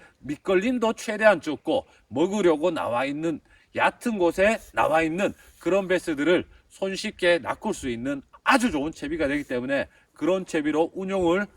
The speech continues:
하시기를 추천을 드리겠습니다. 어, 일단 왔기 때문에 저도 한 조금만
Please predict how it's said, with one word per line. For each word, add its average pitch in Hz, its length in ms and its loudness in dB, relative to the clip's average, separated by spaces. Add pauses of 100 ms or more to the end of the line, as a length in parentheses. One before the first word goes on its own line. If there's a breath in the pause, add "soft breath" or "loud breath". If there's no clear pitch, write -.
하시기를 190 560 0 (160)
추천을 208 440 2
드리겠습니다. 147 720 0
어, 120 260 -8
일단 202 220 0
왔기 175 260 2
때문에 160 540 2
저도 185 340 4
한 151 240 -6
조금만 226 600 2